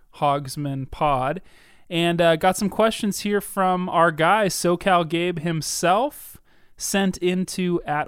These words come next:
Hogsman Pod on Instagram. Slide into the D Ms. Couple questions here, but, uh, yeah, I like this one.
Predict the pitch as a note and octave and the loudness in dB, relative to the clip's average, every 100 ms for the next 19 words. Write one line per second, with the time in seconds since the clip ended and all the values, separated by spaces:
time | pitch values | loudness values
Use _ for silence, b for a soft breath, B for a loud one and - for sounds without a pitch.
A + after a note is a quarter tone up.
0 | D3 D3+ D3+ C#3+ D#3 D3 C#3+ - D3+ D3 | -2 -2 -2 -4 -6 -4 -4 -2 0 0
1 | D3 - - C#3+ C#3+ C#3+ D3 D3+ D3+ D3 | -2 -8 -8 -6 -4 -4 -6 -6 -6 -6
2 | - D#3 C#3+ C#3+ E3 F#3 - C3+ C#3+ - | -6 -10 -10 -8 -8 -8 -8 -6 -6 -6
3 | C#3+ D3 D3+ C3+ C3+ D3 D#3 D3+ C3+ C#3 | -8 -8 -8 -8 -10 -8 -8 -6 -4 -4
4 | D#3 G#3 B3 - - b b b b b | -4 -4 -4 -6 -10 b b b b b
5 | b b b b b b b b b b | b b b b b b b b b b
6 | b _ - C4 C#4+ - G3 F3 - E3+ | b _ 0 0 0 0 0 0 0 -2
7 | - F3+ F3 E3 D3 D#3+ D#3 - E3+ D#3+ | 0 0 2 2 2 0 0 0 2 4
8 | D#3 D3+ D3 D3+ D3 E3 A3+ F3 G3+ A3+ | 4 4 2 0 -2 0 2 4 2 0
9 | B3+ - D3+ B2+ | -2 0 -2 -2